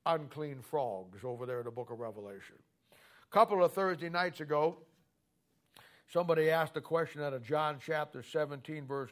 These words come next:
twelve, about the son of perdition. And I showed them how that it's only found three times in the Bible. John seventeen, uh, Second Th-, uh, Thessalonians two, three, and then Revelation seventeen,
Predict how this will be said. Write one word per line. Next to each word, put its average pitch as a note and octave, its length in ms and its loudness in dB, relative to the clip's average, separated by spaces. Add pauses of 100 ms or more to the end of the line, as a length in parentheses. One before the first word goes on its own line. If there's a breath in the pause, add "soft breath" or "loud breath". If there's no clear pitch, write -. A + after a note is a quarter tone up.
twelve, C3+ 480 0
about C3+ 380 2 (380 loud breath)
the C3 100 -6
son E3 280 2
of C#3 100 -2
perdition. C#3 500 -6 (720 soft breath)
And C#3+ 200 0
I C3+ 140 0
showed E3 420 2
them C#3 260 2
how C#3+ 260 4
that C#3 320 2
it's C#3+ 180 -6
only D3 240 0
found C#3 380 -2
three C#3+ 220 -8
times D3 440 0
in B2+ 100 -4
the B2 80 -8
Bible. B2 520 -2 (400 loud breath)
John C#3 240 -2
seventeen, C#3+ 720 -2
uh, B2+ 140 -2
Second B2+ 400 -8
Th-, C#3 180 -10
uh, A#2+ 140 -4
Thessalonians C3+ 840 -4
two, C#3+ 340 -4
three, D3 380 -4
and C#3 80 -6
then C3+ 140 -8
Revelation C3 580 -4
seventeen, B2+ 680 -6